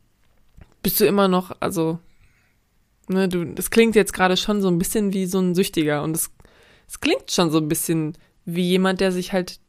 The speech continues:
der halt nicht akzeptieren will, was gerade abgeht, die Situation nicht akzeptieren will und immer noch irgendwie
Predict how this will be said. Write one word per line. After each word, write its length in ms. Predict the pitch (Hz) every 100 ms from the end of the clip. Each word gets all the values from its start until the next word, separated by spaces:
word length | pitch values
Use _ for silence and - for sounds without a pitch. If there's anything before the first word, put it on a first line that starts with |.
| _ -
der 100 | 180
halt 140 | 180
nicht 200 | 214 -
akzeptieren 640 | - 208 180 - 226 254 254
will, 200 | 269 269
was 180 | 208 -
gerade 320 | 180 175 -
abgeht, 380 | 180 - 269 285
die 80 | 196
Situation 520 | 185 196 180 190 202
nicht 160 | 240
akzeptieren 560 | 240 - 233 - 247 247
will 100 | 262
und 140 | 202
immer 180 | 208 220
noch 180 | 202 202
irgendwie 640 | 196 202 185 190 190 190